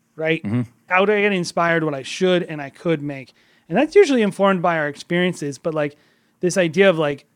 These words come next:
Speaker 1: "Oh, what do I suck at?" That's a great way to know what you should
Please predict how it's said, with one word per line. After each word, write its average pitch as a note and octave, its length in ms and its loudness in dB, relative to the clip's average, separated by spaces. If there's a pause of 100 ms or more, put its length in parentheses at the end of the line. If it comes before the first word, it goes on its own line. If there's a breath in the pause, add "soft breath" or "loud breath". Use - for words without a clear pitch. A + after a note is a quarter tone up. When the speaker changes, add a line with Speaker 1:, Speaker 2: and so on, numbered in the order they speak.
Speaker 1:
"Oh, F3+ 260 0
what D3 160 0
do G#3+ 60 4
I A3 60 4
suck - 380 -2
at?" A#2+ 200 -14 (920)
That's F#3 240 -4
a F#3 40 0
great E3+ 220 2
way E3 140 2
to D#3 100 -2
know E3 380 2
what D3+ 380 -8
you D#3+ 160 -6
should D#3+ 520 0